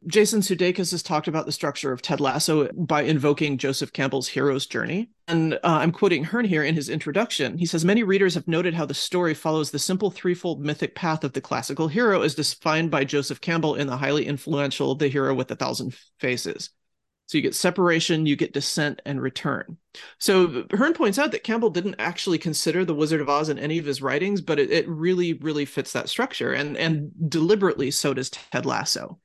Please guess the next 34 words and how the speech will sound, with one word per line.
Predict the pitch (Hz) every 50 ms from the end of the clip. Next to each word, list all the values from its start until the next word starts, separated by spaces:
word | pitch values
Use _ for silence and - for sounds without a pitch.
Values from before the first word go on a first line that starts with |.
| _ _ _ -
You | - 196 190
can | 233 196
also | - 180 220 214 - 208
see | 185 - - 196
similarities | 175 - - 185 180 165 156 160 180 175 175 170 156
between | - 165 - - 175 160 151
Ted's | - - 165 165 165 165 165 147 _ _ - -
arrival | 135 139 139 135 143 139 151 147
in | 135 -
England | - 160 170 165 156 147 135 135
and | 117 - 147 147
when | 143 143 143 123
Dorothy | 147 143 160 160 - 165 147 -
and | 131 139 143
her | 147 143 131
ensemble | 135 147 139 - - 156 160 160 147 -
arrive | 139 127 131 127 131 143 139 147
in | 135
the | 131 - -
Emerald | 139 139 131 117 120 123
City. | - - - 202 156 139
It's | 123 127 - -
what | - -
Rushdie | 151 160 160 - - 165 151
calls | - 170 151 139 131
the | 139 143
Hicks | 127 - 165 147 - -
from | - - 147 139
the | 131
Sticks | - - - 151 143 - -
arriving | 139 127 131 131 135 139 147 147
in | 143
the | -
metropolis, | 143 143 127 - - 123 123 - 175 185 220 214 - -